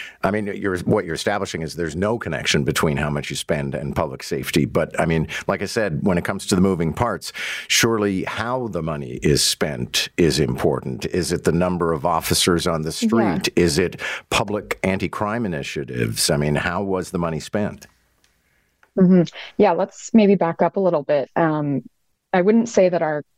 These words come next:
Speaker 2: uh, study concludes there's no absolute connection between police funding and crime rates. What we looked at was, um, you know, total spending on police and crime rates, as well as changes in spending on police and then changes in,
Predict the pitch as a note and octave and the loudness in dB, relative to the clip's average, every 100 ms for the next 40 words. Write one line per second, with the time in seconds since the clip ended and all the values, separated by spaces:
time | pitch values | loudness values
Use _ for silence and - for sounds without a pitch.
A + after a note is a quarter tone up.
0 | _ D#3+ C#3+ C#3+ - D#3 D3+ - E3 E3 | _ 2 2 0 0 0 2 2 2 2
1 | D3+ D3+ D#3 C#3+ D#3+ D#3 D#3 D3+ D#3 - | 0 2 0 2 2 4 4 4 0 -6
2 | _ _ _ D#3 D3+ - D#3+ - - A#2 | _ _ _ -2 0 2 2 4 2 2
3 | - D#3+ C#3+ C#3+ - E3+ D3 D3+ - D3 | 2 0 2 0 2 4 4 4 2 2
4 | D#3 - D3+ C#3 C#3+ C3+ E3 C#3+ D3 - | 0 0 2 2 2 0 2 2 0 0
5 | C#3 C#3 B2+ G3+ A3+ - - _ _ - | 0 0 0 -2 -2 -8 -12 _ _ 0
6 | E3 - - E3 E3 A3 G#3+ F#3+ - D#3+ | 2 2 2 6 8 8 6 2 2 2
7 | D#3 - C#3+ D3 C#3+ - - - C3 C3 | 2 2 2 2 0 -4 -8 0 0 2
8 | D#3+ F#3 _ E3 C#3+ - E3 D#3+ D#3 - | 0 -2 _ 2 2 2 4 4 2 2
9 | D#3 D3+ D3+ D3+ D3+ D3 D3 - C#3+ C#3+ | 2 4 2 2 0 0 0 0 2 2
10 | - - - - _ - D3 C#3+ - C#3+ | 0 -8 -12 -20 _ 2 2 2 2 2
11 | C#3+ C#3 - - D#3 C#3+ D#3 C#3+ D3+ C#3+ | 4 2 -2 -2 0 2 2 4 2 0
12 | - - - - _ - - - E3+ E3 | -4 -12 -20 -20 _ -20 -4 2 6 6
13 | D#3+ D3+ - D#3 - C#3 C3+ B2 C#3+ - | 4 2 -2 -6 -2 -2 0 -4 -4 2
14 | C#3+ C#3+ - C#3 C#3 - C#3 C#3 C3 - | 2 2 0 0 0 4 6 6 2 2
15 | D3 C3+ C#3 | 4 4 2